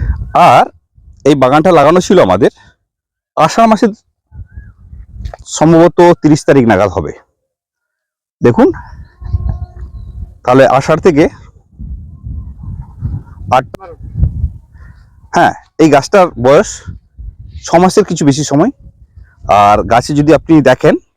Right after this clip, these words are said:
মাটির নিচে, আমি দেখাবো, টোটালটা দেখুন, দেখছেন?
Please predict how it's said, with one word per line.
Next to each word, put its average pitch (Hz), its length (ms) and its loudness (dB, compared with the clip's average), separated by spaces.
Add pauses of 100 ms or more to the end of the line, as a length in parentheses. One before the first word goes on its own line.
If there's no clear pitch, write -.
(160)
মাটির 120 320 0
নিচে, 104 180 0 (880)
আমি 127 180 4
দেখাবো, 113 240 2 (800)
টোটালটা 196 420 2
দেখুন, 90 200 -4 (1700)
দেখছেন? 143 320 0